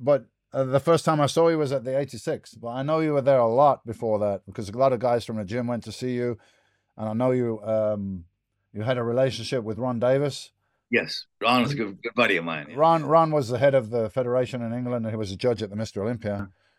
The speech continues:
Speaker 1: And
Speaker 2: He
Speaker 1: he's the
Speaker 2: told me
Speaker 1: guy
Speaker 2: about
Speaker 1: that took
Speaker 2: it.
Speaker 1: me
Speaker 2: Yeah.
Speaker 1: aside. He's the guy that took me aside and he's saying, "Listen, sit down here." He's like, "You see this guy in the Mister Olympia?" I say, "Yeah, I know him, yeah."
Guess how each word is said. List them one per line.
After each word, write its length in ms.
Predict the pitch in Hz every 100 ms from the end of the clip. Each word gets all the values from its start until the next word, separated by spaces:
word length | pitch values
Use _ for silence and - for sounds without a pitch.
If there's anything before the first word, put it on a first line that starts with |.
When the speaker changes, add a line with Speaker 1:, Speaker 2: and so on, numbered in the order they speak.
| _
Speaker 1:
And 100 | 101
Speaker 2:
He 60 | -
Speaker 1:
he's 60 |
the 60 | 190
Speaker 2:
told 100 | 165
me 60 | 143
Speaker 1:
guy 60 |
Speaker 2:
about 100 | 131
Speaker 1:
that 80 | 123
took 140 | 165
Speaker 2:
it. 40 | 131
Speaker 1:
me 60 | 185
Speaker 2:
Yeah. 120 | 180
Speaker 1:
aside. 360 | 147 120 113 95 - - _ _ 160
He's 120 | 190
the 80 | 190
guy 140 | 185
that 140 | 170 165
took 140 | 180
me 80 | 196
aside 360 | 196 - 156 135
and 80 | 143
he's 100 | 135
saying, 220 | 165 156
"Listen, 320 | 180 160 113 - _ _ _ _
sit 240 | 120 202 156
down 280 | 175 135
here." 220 | 131 120 92 _ _ _ _
He's 120 | 131
like, 140 | 156 131
"You 40 |
see 160 | 123 175
this 220 | 185 170
guy 200 | 185 175
in 60 | 170
the 60 |
Mister 260 | 165 160 165
Olympia?" 500 | 170 170 185 180 160
I 100 | 127
say, 220 | 127 139 139
"Yeah, 220 | 190 117
I 60 |
know 160 | 135 139
him, 220 | 110 135
yeah." 200 | 131 127